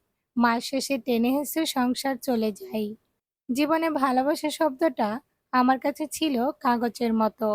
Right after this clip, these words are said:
যেটা ছিঁড়ে ফেলা যায়, ভুলে যাওয়া যায়।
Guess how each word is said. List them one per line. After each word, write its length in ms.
যেটা 300
ছিঁড়ে 320
ফেলা 320
যায়, 320
ভুলে 340
যাওয়া 340
যায়। 380